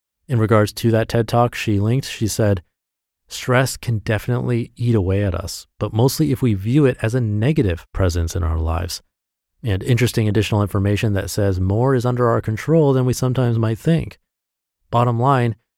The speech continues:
we need to make sure we feel good and confident in life and not bad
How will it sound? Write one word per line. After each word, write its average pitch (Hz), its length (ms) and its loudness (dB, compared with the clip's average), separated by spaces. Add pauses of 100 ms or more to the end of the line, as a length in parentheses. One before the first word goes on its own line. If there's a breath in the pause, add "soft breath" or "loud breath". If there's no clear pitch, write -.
(240)
we 117 140 2
need 135 160 2
to 147 60 0
make 131 180 0
sure 135 200 0
we 113 140 0
feel 143 400 0
good 123 420 0
and 131 280 -2
confident 131 520 0
in 117 240 0
life 110 380 0 (500)
and 98 120 -2
not 117 260 0
bad 110 400 2